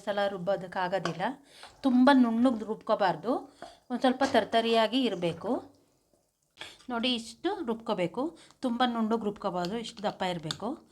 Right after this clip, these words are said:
ಇವಾಗ ಎಲ್ಲನೂ ಕೂಡ ರುಬ್ಕೊಳ್ಳೋಣ. ಇವಾಗ ಕಡಾಯಿ ಇಟ್ಟಿದ್ದೀನಿ ಸ್ಟವ್ ಮೇಲೆ. ಇವಾಗ ಎಣ್ಣೆ ಹಾಕ್ಕೋಬೇಕು, ಒಂದು ಸ್ವಲ್ಪ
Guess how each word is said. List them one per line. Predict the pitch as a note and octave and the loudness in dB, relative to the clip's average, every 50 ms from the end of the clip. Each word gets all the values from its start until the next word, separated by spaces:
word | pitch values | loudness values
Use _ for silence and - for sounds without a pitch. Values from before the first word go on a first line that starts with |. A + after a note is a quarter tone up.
| _ - - _ - A#3+ | _ -20 -16 _ -6 -4
ಇವಾಗ | A3 A3+ A3 A3+ G#3 | -2 0 0 0 0
ಎಲ್ಲನೂ | F#3+ G3 G3 G3+ G#3 G3+ - | 0 0 -2 -2 -4 -4 -2
ಕೂಡ | G3+ C4+ E4+ - - - - G#3 | 0 0 0 -2 -6 -10 -8 -8
ರುಬ್ಕೊಳ್ಳೋಣ. | G3+ G3+ - - G3+ F3+ E3 D#3 D#3 F3 A#3 D#4+ - _ _ _ _ _ _ _ _ _ _ _ _ _ _ _ _ _ _ _ _ _ _ _ _ _ _ - - - - _ _ - B3+ | -8 -6 -6 -6 -4 -4 -2 -2 -4 -4 -6 -6 -10 _ _ _ _ _ _ _ _ _ _ _ _ _ _ _ _ _ _ _ _ _ _ _ _ _ _ -20 -20 -20 -20 _ _ -6 -2
ಇವಾಗ | A#3 A3+ G#3 G#3 A3+ C4+ D4 D#4 - - - - C4 | 2 2 2 4 4 2 2 0 -4 -12 -4 0 2
ಕಡಾಯಿ | A3+ G#3+ A3 G#3+ G#3+ A3 A3 G3+ | 4 6 6 4 4 2 -2 -4
ಇಟ್ಟಿದ್ದೀನಿ | - - A3 F#3+ G3+ F#3 G3 G#3 - | -6 -8 -8 -8 -8 -10 -12 -12 -10
ಸ್ಟವ್ | - A3 G3 F#3+ G3 F#3+ | -8 -8 -6 -6 -4 -4
ಮೇಲೆ. | F3+ F3+ G#3 B3+ E4 - - - - - - _ - A#3+ | -4 -4 -4 -6 -8 -10 -16 -20 -20 -20 -14 _ -4 -2
ಇವಾಗ | A3 A3+ G#3+ A3 G#3 | 0 0 0 -2 -4
ಎಣ್ಣೆ | G3+ G3+ G#3+ G#3+ A3 | -4 -4 -6 -6 -6
ಹಾಕ್ಕೋಬೇಕು, | G#3 - - - F3+ F3 E3+ - - A3+ C#4+ - - _ _ _ - | -6 -6 -6 -6 -6 -6 -6 -6 -6 -8 -8 -8 -10 _ _ _ -12
ಒಂದು | A#3+ A3+ - | -10 -6 -6
ಸ್ವಲ್ಪ | A3+ G#3+ A3 - - | -6 -8 -8 -8 -6